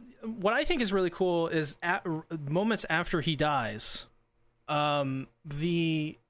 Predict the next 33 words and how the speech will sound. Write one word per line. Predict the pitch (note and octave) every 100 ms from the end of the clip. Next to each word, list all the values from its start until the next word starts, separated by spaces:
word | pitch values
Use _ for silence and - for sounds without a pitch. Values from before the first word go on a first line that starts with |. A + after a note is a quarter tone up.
| -
kind | - G#3
of | A3 F3 D3+ D3+
the | D#3
sobering | - F3 F#3+ G3 F#3+ D3+
voice | C3 D#3 C3 G#2+ - - - _ _ -
out | D3+
of | C3+
all | C#3 D#3 F#3
of | E3
them | G3+ A3 - _ _ _ _
is | D#3+ D#3 C3
the | D#3+
most | D#3+ D#3+ D#3 - - - _ _ _ _ _ _ _ _
cartoonish | - - F3+ F3 - F#3+ F#3+
character, | - F#3+ G3 -
and | C#3
that's | C#3 -
Inosuke. | C3+ D3 D#3 - A2 A2 _ _ _ _ _
And | C#3
he, | D3+ E3
he | C#3+ E3 E3
says, | - A3 G3+ - - _ _ -
he |
says | C4 B3
probably | C4+ B3+ A3
one | A#3
of | F3+
the |
best | C3+ E3 E3 E3+
lines, | D#3+ D3+ C#3+ - - - _ _ _ _
'cause | F3 -
Tanjiro | G3+ A3 A3+ G3
s-, | E3+ -